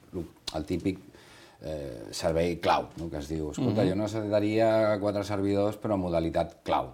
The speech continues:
Speaker 1: Bueno, doncs nosaltres tenim una plataforma molt avançada al qual podem donar aquest tipus de, de perfil de servei a aquest client.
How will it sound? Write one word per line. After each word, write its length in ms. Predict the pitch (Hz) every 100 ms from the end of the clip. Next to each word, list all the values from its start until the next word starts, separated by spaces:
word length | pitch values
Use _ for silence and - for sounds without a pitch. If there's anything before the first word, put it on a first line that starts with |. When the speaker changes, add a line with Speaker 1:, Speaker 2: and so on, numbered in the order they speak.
| - -
Speaker 1:
Bueno, 200 | 69 62 64 -
doncs 160 | 71 69
nosaltres 400 | 73 76 76 -
tenim 220 | 82 82
una 160 | 85 80
plataforma 600 | 82 80 85 107 104 110
molt 160 | 90 82
avançada 640 | 80 82 - 117 120 170 - - - -
al 140 | 80 73
qual 180 | 78 73
podem 280 | 87 80
donar 180 | 87 78
aquest 200 | 73 85
tipus 280 | - - 90
de, 80 | 76 65 62 - -
de 80 | 73
perfil 360 | 71 - 73
de 100 | 73
servei 360 | 73 71 69 71
a 60 | 73
aquest 220 | - -
client. 300 | 67 64 62